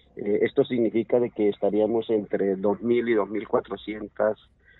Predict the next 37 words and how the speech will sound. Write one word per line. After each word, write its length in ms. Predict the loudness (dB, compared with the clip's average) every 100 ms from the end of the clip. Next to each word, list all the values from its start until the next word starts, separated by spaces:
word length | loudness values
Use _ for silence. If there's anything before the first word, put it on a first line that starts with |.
| _ 0
eh, 180 | 0 2
kilos 300 | 2 2 2
por 100 | 2
hectárea. 480 | 2 4 2 2 -6 -12 _ _
Eh, 340 | -12 -8 -8 -10
estamos 320 | -4 0 4
hablando 320 | 4 4 4 4
de 140 | 6
dos, 220 | 6 4
dos 200 | 4 0 0
punto 300 | -4 0 4
dos, 400 | 4 4 2 -2
dos 200 | -4 -4
punto 300 | -2 -4 -4
cuatro 520 | 0 2 2 0 -10 -12 -20 -20 -12
toneladas 460 | -6 0 0 0 -2
por 140 | -4
hectárea, 360 | 0 0 0 -4
que 120 | -6
es 100 | -2
una 160 | 0
productividad 720 | 2 0 0 0 0 2 2 2
bien 220 | 0 0
importante 720 | -2 -4 2 2 2 -4 -12 _ _ _ -10
y 140 | -8
que 420 | -2 2 4 2 0
se 80 | -2
asemeja 460 | 2 2 2 0
a 140 | -4 -4
lo 100 | -6
que 140 | -6
sucede 380 | -12 -2 0 2
en 80 | 0
el 100 | -2
mundo 300 | -2 0 0
del 120 | -2
tabaco. 360 | -2 -6 -8